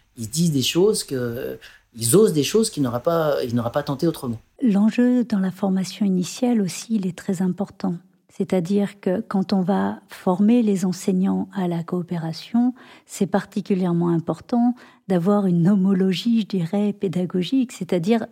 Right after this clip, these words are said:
Speaker 2: de les former en leur faisant vivre certaines structures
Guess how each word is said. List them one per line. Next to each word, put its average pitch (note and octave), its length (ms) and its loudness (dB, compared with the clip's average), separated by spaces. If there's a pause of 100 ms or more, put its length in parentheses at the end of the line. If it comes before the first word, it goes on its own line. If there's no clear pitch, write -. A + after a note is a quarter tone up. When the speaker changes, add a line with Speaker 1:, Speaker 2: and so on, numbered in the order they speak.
Speaker 2:
de F3 240 2
les G#3 120 4
former G3+ 640 0
en F#3 140 0
leur F3+ 220 0
faisant F3+ 380 -2
vivre F#3 520 -2 (320)
certaines F3 560 -2
structures F3+ 760 -4